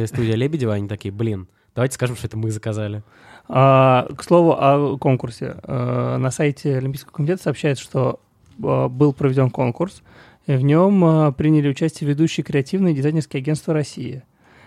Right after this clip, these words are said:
Speaker 2: А, и в результате, и победу одержали
Speaker 1: И,
Speaker 2: ко-
Speaker 1: и сын директора.
Speaker 2: В результате победу одержали кот Шапкушанка и Мишка Неваляшка Матрёшка.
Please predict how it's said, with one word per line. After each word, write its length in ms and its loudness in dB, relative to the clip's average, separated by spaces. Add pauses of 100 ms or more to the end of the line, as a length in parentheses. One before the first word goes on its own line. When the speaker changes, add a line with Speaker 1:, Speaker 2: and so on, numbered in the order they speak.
(160)
Speaker 2:
А, 680 2
и 280 0
в 20 0
результате, 360 -2
и 80 -2
победу 340 0
одержали 720 0
Speaker 1:
И, 120 2
Speaker 2:
ко- 80 2
Speaker 1:
и 80 6
сын 240 4
директора. 560 0 (640)
Speaker 2:
В 60 -2
результате 320 2
победу 240 2
одержали 460 2
кот 200 -2
Шапкушанка 640 -2
и 220 -2
Мишка 720 -2
Неваляшка 420 0
Матрёшка. 580 0